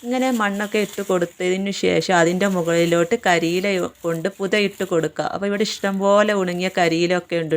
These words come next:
ട്ടോ. അപ്പോൾ ഞാൻ എല്ലാ ചെടികൾക്കും ഇതിട്ട് കൊടുക്കാറുണ്ട്. അതുപോലെ തന്നെ ഗ്രോ ബാഗ് ആയാലും ചെടിച്ചട്ടി ആയാലും ഒക്കെ നിറക്കുമ്പോൾ കൂടുതലും കരിയില ഇട്ടിട്ടാണ് പോട്ടി മിക്സൊക്കെ റെഡിയാക്കാറ്.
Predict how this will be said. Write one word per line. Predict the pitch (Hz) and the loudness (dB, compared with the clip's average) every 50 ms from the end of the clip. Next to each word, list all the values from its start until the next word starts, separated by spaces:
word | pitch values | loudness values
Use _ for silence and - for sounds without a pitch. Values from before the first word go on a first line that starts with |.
| 156 | -4
ട്ടോ. | - 151 147 147 - - - - - - - - - | -2 -4 -6 -6 -6 -10 -14 -16 -16 -16 -14 -12 -12
അപ്പോൾ | 175 185 180 | -8 -6 -4
ഞാൻ | 185 185 180 | -4 -4 -4
എല്ലാ | 175 175 185 190 196 202 202 202 196 | -4 -4 -4 -4 -2 0 0 0 0
ചെടികൾക്കും | 208 185 165 170 170 175 175 170 - 180 175 170 | 0 -2 -2 -2 -2 -4 -4 -4 -6 -6 -6 -4
ഇതിട്ട് | 175 175 175 - - 180 - | -4 -6 -6 -8 -12 -6 -4
കൊടുക്കാറുണ്ട്. | 185 170 160 156 - - 165 165 165 165 170 170 165 | -2 -2 -2 -4 -6 -6 -4 -4 -4 -4 -4 -4 -4
അതുപോലെ | 160 165 160 - 160 160 160 | -4 -4 -4 -4 -4 -4 -2
തന്നെ | 175 170 175 160 | -2 -4 -4 -2
ഗ്രോ | 165 165 156 151 151 160 160 165 | 0 0 0 2 0 0 0 -2
ബാഗ് | 170 175 175 180 190 180 | 0 2 2 4 4 4
ആയാലും | 170 165 160 160 170 175 165 | 4 4 2 2 0 0 0
ചെടിച്ചട്ടി | 165 156 151 151 - 175 170 - - 190 180 | 0 -2 -2 -2 -4 -4 -6 -4 -2 -2 0
ആയാലും | 170 165 165 170 170 - | 0 0 -2 -2 -6 -8
ഒക്കെ | - 214 208 196 | -10 -10 -6 -4
നിറക്കുമ്പോൾ | 180 160 156 151 - - 160 165 175 175 - - | -4 -4 -4 -4 -6 -8 -6 -4 -4 -4 -4 -2
കൂടുതലും | 175 170 175 180 185 180 202 202 202 233 240 226 - 180 | -2 0 0 0 0 -2 -2 -2 -2 -4 -6 -4 -2 0
കരിയില | 165 160 170 170 170 180 175 165 | 0 2 0 0 0 -2 -2 -4
ഇട്ടിട്ടാണ് | - _ 170 165 - - 175 170 170 185 196 - | -4 _ -10 -8 -4 -2 0 0 0 -2 -6 -4
പോട്ടി | 175 160 156 - 170 160 165 | -4 -4 -4 -4 -6 -8 -8
മിക്സൊക്കെ | 170 - - - 202 185 190 - 185 196 196 | -10 -12 -6 -4 -4 -4 -2 -4 -4 -4 -4
റെഡിയാക്കാറ്. | 185 185 214 202 190 165 156 - - 156 151 143 160 196 | -4 -2 0 2 4 4 2 2 0 0 0 2 0 -2